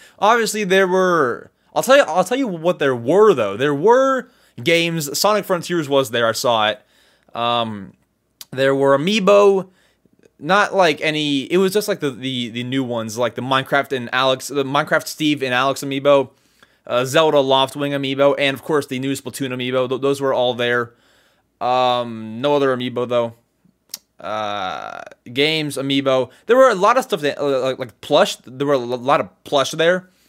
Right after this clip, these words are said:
But unless you want a plush Mario, Luigi, a couple, like, enemies from Mario, like Koopa and,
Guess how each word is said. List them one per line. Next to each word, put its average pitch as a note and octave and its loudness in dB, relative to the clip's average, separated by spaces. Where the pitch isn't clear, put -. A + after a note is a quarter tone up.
But - 2
unless F3 0
you A#3+ -4
want A#3 2
a - 0
plush F#3 0
Mario, F3+ 4
Luigi, E3+ -4
a C#3 -4
couple, E3+ -6
like, C3+ 0
enemies D#3+ -2
from E3 -6
Mario, D#3+ 0
like C3 -2
Koopa D3+ 0
and, F#2+ -10